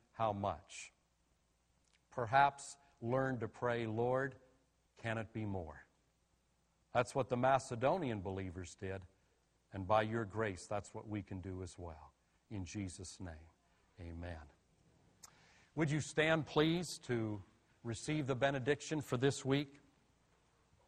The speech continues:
You know, standing before this box with black cloth, I feel like I should be conducting a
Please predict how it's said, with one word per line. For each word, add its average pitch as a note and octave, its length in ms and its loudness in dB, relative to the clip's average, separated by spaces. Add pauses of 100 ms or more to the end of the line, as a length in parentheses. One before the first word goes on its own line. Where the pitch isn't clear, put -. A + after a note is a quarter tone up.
(540)
You B2+ 60 2
know, B2+ 80 8
standing D3 540 6
before D3 360 6
this C3+ 220 4
box C3+ 460 8
with A#2+ 180 0
black C3 420 4
cloth, C#3 340 4
I A2 40 0
feel C#3 220 -2
like B2+ 200 4
I A#2 40 0
should A2+ 240 -4
be B2 100 0
conducting A#2+ 560 4
a G#2+ 100 2